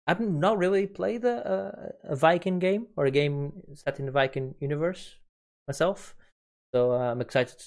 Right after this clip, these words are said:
to, to, to, uh, to, uh, to learn a bit, uh, a, a bit about it through, through video games. Uh,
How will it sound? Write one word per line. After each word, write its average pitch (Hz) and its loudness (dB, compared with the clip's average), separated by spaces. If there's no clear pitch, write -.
to, 127 -14
to, - -4
to, 117 0
uh, 113 -2
to, 120 0
uh, 107 0
to 127 -6
learn 131 6
a 127 2
bit, 131 4
uh, - 0
a, - 2
a 131 -2
bit 127 2
about 123 4
it 135 -2
through, - -6
through 120 -4
video 123 0
games. 151 -4
Uh, 117 2